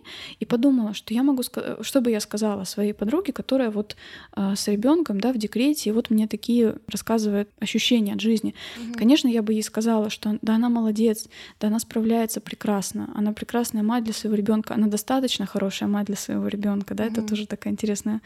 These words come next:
Speaker 2: Да.
Speaker 1: формулировка. То, что она сейчас, а, мать, не отменяет ее заслуг, которые были до. И у нее всегда в
Speaker 2: Мгм.
Speaker 1: любой момент жизни, все, что ей нужно внутри, она сможет это в любой момент,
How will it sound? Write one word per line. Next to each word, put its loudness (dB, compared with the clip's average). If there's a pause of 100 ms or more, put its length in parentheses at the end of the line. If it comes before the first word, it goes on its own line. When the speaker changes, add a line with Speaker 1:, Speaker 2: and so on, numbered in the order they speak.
Speaker 2:
Да. -6
Speaker 1:
формулировка. 2 (560)
То, 0
что -2
она 2
сейчас, -2 (500)
а, -4
мать, 2
не 6
отменяет 4
ее 2
заслуг, 0
которые 0
были 2
до. 0 (440)
И 4
у 6
нее 4 (200)
всегда 2
в 0
Speaker 2:
Мгм. -
Speaker 1:
любой 2
момент 4
жизни, 6
все, 0
что -4
ей 0
нужно 2
внутри, 0
она -2
сможет -2
это -6
в -2
любой 2
момент, 4